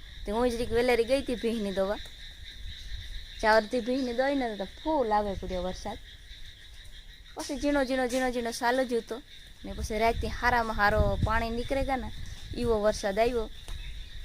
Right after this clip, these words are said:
ખેતરું બહાર પાણી નીકળે ગયા ને અમારે જ્યાં ભીહોનું એ આખું ફૂલ હાવ ધોવાઈ ગયું.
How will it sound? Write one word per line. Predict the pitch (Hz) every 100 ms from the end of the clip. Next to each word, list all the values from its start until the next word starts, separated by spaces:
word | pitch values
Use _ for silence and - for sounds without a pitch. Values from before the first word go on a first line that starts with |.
| - - - -
ખેતરું | 233 220 214
બહાર | 240 240
પાણી | 233 233
નીકળે | 233 247 240 233
ગયા | 214
ને |
અમારે | 220 226 220
જ્યાં | 254 233
ભીહોનું | 233 254 233 233
એ |
આખું | 214 214 220
ફૂલ | 202 247 226
હાવ | 214 208
ધોવાઈ | 247 262 277
ગયું. | 220 208